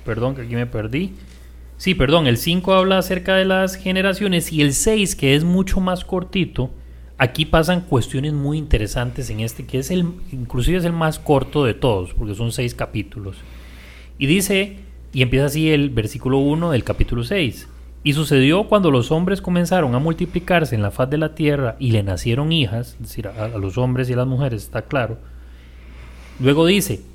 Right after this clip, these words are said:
"que vieron los hijos de Dios a las hijas del hombre, que eran hermosas, y tomaron por mujeres a las que más les agradaban".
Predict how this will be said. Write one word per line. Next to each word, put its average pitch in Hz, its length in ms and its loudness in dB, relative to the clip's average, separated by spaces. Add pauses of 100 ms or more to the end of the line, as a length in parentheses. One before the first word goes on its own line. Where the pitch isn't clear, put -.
(100)
"que 139 180 6
vieron 170 540 4
los 113 240 -2
hijos 156 260 -4
de 165 140 2
Dios 185 420 2
a 120 120 6
las 110 200 2
hijas 156 240 0
del 175 140 2
hombre, 120 380 2 (120)
que 113 180 2
eran 143 200 2
hermosas, 160 720 0 (520)
y 180 160 2
tomaron 180 520 4
por 190 200 2
mujeres 165 760 0
a 131 140 4
las 120 340 2
que 117 180 -2
más 135 280 4
les 165 240 0
agradaban". 95 540 0